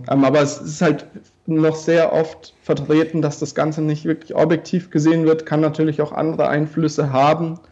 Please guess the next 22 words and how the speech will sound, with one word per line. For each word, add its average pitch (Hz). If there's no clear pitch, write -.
Ähm, 139
aber 151
man, 151
man, 156
man 151
kann 165
sich 156
immer 160
vorausschätzen, 156
wenn 143
jemand 139
hat, -
wenn 143
man 143
jemand 139
hat, 139
der 135
das 135
eben 139
relativ 143
neutral 139
sieht. 160